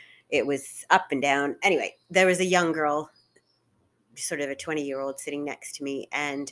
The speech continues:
she was terrified. She was absolutely terrified and not feeling well, et cetera. And I had my son, Nicholas, in my arms, you know, with the baby seatbelt, 'cause of course he didn't have his own chair.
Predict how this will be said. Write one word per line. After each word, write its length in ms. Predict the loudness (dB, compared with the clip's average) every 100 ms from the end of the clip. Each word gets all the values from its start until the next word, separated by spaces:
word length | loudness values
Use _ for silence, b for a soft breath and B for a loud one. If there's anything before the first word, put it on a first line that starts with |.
| -10
she 220 | -6 -4
was 100 | -4
terrified. 500 | 2 2 2 -4 -12
She 120 | -14
was 80 | -14 2
absolutely 880 | 6 6 2 -12 -10 -6 -6 -6 -8
terrified 560 | -8 -8 -6 -6 -6
and 320 | -6 -8 -10 -12 _ -6
not 240 | -6 -6
feeling 240 | -8 -4
well, 200 | -2 -2
et 120 | -4 -4
cetera. 380 | -6 -2 -4 -4 B B B B 2
And 120 | 6
I 120 | 6
had 400 | 6 4 2 0 -2
my 140 | -2
son, 420 | 0 0 0 -4 -10 _ _ _ _ _ _ _ _ -10
Nicholas, 480 | -2 -2 0 -2 0 4
in 140 | 6
my 140 | 6
arms, 540 | 4 4 4 2 0 -4
you 80 | -4
know, 100 | -4
with 120 | -4
the 80 | -4
baby 260 | -4 -4
seatbelt, 540 | -8 -10 -2 -2 -2 -8
'cause 160 | -20 -20
of 100 | -20
course 220 | _ -10 -10
he 80 |
didn't 200 | -12 -10
have 100 | -12
his 100 | -8
own 200 | -6 -6
chair. 340 | -2 2 2